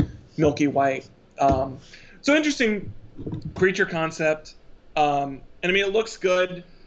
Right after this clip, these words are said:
Uh, the cinematography is great. I really like the way that the show looks and the camera choices that they make. There's a lot of,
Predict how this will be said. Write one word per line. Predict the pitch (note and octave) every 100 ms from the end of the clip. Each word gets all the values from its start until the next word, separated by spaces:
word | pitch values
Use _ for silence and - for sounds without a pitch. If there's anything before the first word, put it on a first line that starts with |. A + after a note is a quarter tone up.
| - - -
Uh, | D#3 D3+ D3+
the | C#3+
cinematography | - F#3 E3+ D#3+ D#3+ E3
is | D#3
great. | - D3+ D3+ - D3
I |
really | D3 D#3
like | D3 C#3+ C#3+
the |
way | C#3+ D3+
that | D3+ D3 C#3 - -
the | D3+
show | - D3+ D3 C3+ -
looks | C#3+ D3 D3 -
and | C#3+
the |
camera | - D3 D3
choices | D3 D3 D3+
that | C#3 D3
they | C#3
make. | C3+ C#3 C3+
There's | D3+ C#3
a |
lot | C3 C3+ C3+
of, | C3 -